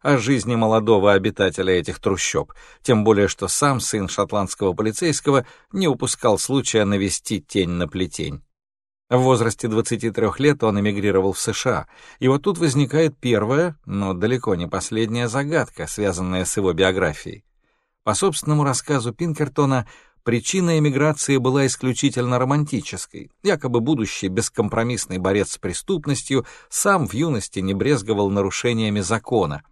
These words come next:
По этой причине в родном Глазго он не мог жениться. Его бы схватили прямо во время венчания.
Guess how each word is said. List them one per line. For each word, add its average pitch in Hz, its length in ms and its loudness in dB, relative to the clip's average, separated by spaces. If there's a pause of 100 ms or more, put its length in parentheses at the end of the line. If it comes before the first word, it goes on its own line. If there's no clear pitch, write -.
(300)
По 160 140 6
этой 151 200 2
причине 139 540 0
в 107 80 2
родном 139 380 2
Глазго 147 500 0 (180)
он 170 220 2
не 151 100 4
мог 147 240 2
жениться. 127 600 -2 (240)
Его 113 220 6
бы 101 100 0
схватили 107 440 0
прямо 120 340 2
во 107 100 2
время 117 300 0
венчания. 113 640 -2